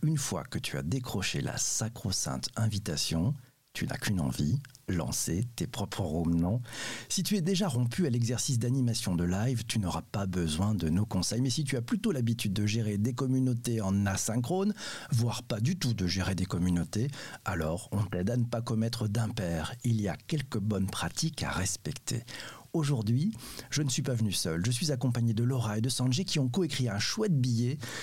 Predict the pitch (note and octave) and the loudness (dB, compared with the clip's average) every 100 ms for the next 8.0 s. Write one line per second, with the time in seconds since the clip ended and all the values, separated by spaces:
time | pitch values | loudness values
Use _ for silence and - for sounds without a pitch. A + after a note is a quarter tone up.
0 | - - A2+ A2 C#3 D#3 A#2 G2 D3 A#2+ | -8 -4 0 0 2 0 -2 -2 2 2
1 | G#2+ G#2+ G#2 F2+ - B2+ B2 - F2 - | 2 2 0 0 0 0 0 0 -2 -2
2 | F#2 F#2 F#2 - - _ - - _ - | 0 0 -2 -4 -6 _ -20 -20 _ -6
3 | - C3+ A#2 G2+ A#2+ B2 - - F#2+ G2+ | -2 0 2 2 2 0 -2 -2 -2 -4
4 | - F#2 F2 C#3+ - D#2+ D#2 F#2+ F#2 - | -4 -2 0 0 0 0 0 0 -2 -4
5 | - - - - - A#2+ E2 - F2 F#2+ | -4 -6 -4 -4 -2 -2 0 -2 0 0
6 | C#3+ - - - C3 A#2+ F#3 E3+ C3+ C3 | -2 -4 -6 -2 0 2 2 0 0 0
7 | C#3+ B2 E3 F3+ G#3+ C3+ A2+ G#2+ C3+ | 0 2 0 0 2 2 2 2 0